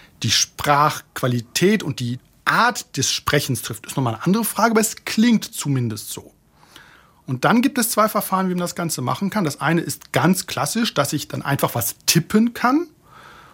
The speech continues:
und die K I das dann so gesehen, das, was ich getippt habe, spricht. Das ist etwas, was man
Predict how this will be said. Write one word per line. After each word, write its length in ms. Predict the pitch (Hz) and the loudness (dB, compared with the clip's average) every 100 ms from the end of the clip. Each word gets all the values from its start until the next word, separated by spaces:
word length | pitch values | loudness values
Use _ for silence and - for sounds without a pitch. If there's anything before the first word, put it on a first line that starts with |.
| _ - | _ 2
und 280 | 190 190 | 2 2
die 80 | 185 | -2
K 200 | - 156 | 0 0
I 140 | 180 175 | 2 0
das 200 | 156 - | -2 0
dann 280 | 151 147 - | 0 0 -4
so 180 | 135 147 | -2 0
gesehen, 340 | 139 139 120 - _ _ - | 2 2 0 -6 _ _ -2
das, 240 | 131 - | 0 0
was 140 | 127 - | -4 -4
ich 60 | |
getippt 320 | - - - | -6 -6 -2
habe, 280 | 143 127 107 - | 0 0 -2 -8
spricht. 800 | - - - - 147 131 - - | -2 -2 -2 0 2 2 -2 -6
Das 100 | 135 | -6
ist 100 | 151 | -2
etwas, 380 | 151 139 131 - | -4 0 -2 0
was 140 | 127 131 | -2 -2
man 160 | 123 | -4